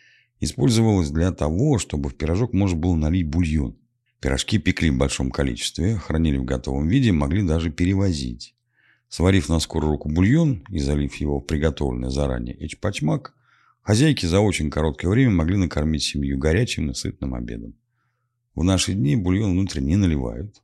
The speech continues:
но его обязательно подают вместе с эчпачмаками. Отличительной чертой приготовления татарского пирожка является то, что начинка перед лепкой не подвергается термической обработке.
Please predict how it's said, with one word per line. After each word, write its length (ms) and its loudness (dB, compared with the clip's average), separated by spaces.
но 160 -8
его 420 -4
обязательно 560 -6
подают 500 -6
вместе 380 -6
с 100 -6
эчпачмаками. 800 -10
Отличительной 760 -2
чертой 420 -4
приготовления 960 -8
татарского 640 -4
пирожка 560 -4
является 560 0
то, 240 -4
что 160 -4
начинка 600 -4
перед 320 -4
лепкой 460 -6
не 300 4
подвергается 640 -2
термической 500 -4
обработке. 540 -6